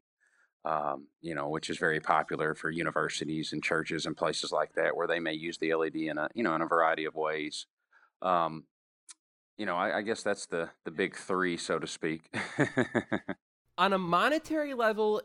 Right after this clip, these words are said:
Speaker 2: is this kind of technology, are L E D displays, an easy sell, or are they on the more expensive side? So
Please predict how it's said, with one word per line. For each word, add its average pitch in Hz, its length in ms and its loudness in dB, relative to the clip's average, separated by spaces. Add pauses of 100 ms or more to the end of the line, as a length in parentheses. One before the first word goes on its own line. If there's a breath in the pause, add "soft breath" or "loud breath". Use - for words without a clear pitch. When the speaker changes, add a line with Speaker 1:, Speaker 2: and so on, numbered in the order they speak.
Speaker 2:
is 156 360 6
this 185 200 6
kind 208 220 2
of 190 60 2
technology, 156 760 4
are 123 200 6
L 139 220 4
E 156 140 0
D 135 160 0
displays, 131 680 0
an 147 260 2
easy 151 340 0
sell, 156 600 4
or 131 260 4
are 123 60 2
they 131 420 2
on 120 320 0
the 120 60 0
more 120 240 2
expensive 117 520 -2
side? 107 460 -2
So 101 480 -4